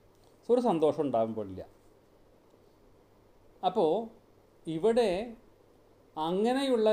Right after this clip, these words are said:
ലക്ഷ്മി ദേവി ആരെയാണ് നമസ്കരിക്കുന്നത്? അതായത് അങ്ങനെയുള്ള രുക്മിണി ദേവി നമസ്കരിക്കുന്നത് ഒരു ബ്രഹ്മജ്ഞാനിയെയാണ് നമസ്കരിക്കുന്നത്, ബ്രാഹ്മണനെ.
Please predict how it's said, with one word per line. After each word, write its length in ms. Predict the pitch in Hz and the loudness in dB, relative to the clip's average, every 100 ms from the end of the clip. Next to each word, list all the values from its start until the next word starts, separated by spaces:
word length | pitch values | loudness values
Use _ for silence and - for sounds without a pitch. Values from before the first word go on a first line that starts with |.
| 202 | 2
ലക്ഷ്മി 320 | 180 - 220 190 | -2 -2 -2 -2
ദേവി 320 | 151 123 117 208 226 - - - - 131 131 | -2 -4 -6 -8 -10 -18 -20 -20 -16 -8 -4
ആരെയാണ് 440 | 165 208 196 180 175 | 0 2 0 0 -4
നമസ്കരിക്കുന്നത്? 760 | 160 151 165 147 147 143 131 139 - - - _ _ _ _ _ | -6 -8 -8 -8 -6 -6 -8 -10 -14 -20 -20 _ _ _ _ _
അതായത് 460 | 113 135 135 143 185 226 - - | -2 0 0 0 -2 -4 -8 -6
അങ്ങനെയുള്ള 560 | 135 180 233 214 185 170 151 | -4 -2 0 0 2 0 0
രുക്മിണി 340 | 139 175 185 160 | -4 -4 -4 -2
ദേവി 240 | 143 123 127 | -4 -4 -6
നമസ്കരിക്കുന്നത് 920 | 123 139 - 165 143 135 117 110 143 202 226 - _ _ _ _ _ | -8 -8 -6 -6 -6 -10 -8 -4 0 -2 -4 -16 _ _ _ _ _
ഒരു 200 | 156 170 175 175 - _ 147 127 | -2 0 0 -4 -16 _ -12 -8
ബ്രഹ്മജ്ഞാനിയെയാണ് 1300 | 151 165 160 175 226 226 151 131 131 131 131 123 113 110 | 0 0 0 -2 -4 -4 -6 -4 -2 -4 -2 -2 -4 -6
നമസ്കരിക്കുന്നത്, 720 | 107 - 117 110 110 104 107 113 | -10 -12 -12 -12 -14 -14 -12 -6
ബ്രാഹ്മണനെ. 540 | 131 117 117 110 104 | -4 -4 -6 -8 -10